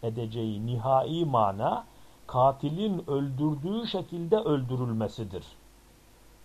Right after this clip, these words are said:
Bu da adalet ve insafın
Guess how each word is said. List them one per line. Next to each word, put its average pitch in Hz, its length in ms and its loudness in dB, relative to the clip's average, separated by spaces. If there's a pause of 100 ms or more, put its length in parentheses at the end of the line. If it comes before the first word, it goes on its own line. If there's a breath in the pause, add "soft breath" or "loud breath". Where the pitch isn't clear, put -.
(840)
Bu 156 200 -2
da 240 180 4 (300 loud breath)
adalet 147 640 2
ve 131 140 -2
insafın 127 760 2